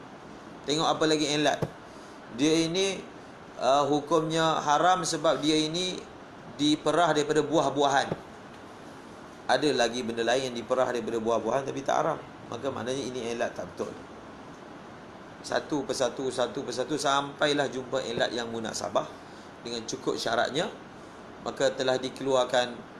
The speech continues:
ilat yang paling munasib adalah kerana dia memabukkan. Faham? Ini dia panggil proses mengeluarkan ilat. Ilat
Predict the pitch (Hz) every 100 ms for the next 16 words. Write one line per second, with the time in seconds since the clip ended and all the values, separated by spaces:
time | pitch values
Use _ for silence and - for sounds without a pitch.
0 | - - - 127 139 - 123 117 131 156
1 | 160 143 139 135 151 139 - 120 123 123
2 | 123 120 120 123 110 123 113 110 107 104
3 | - - - - - - - - - -
4 | - - 120 139 135 135 139 - 127 -
5 | 151 - 123 127 120 123 110 113 113 -
6 | - - - - - - - - - 127
7 | 135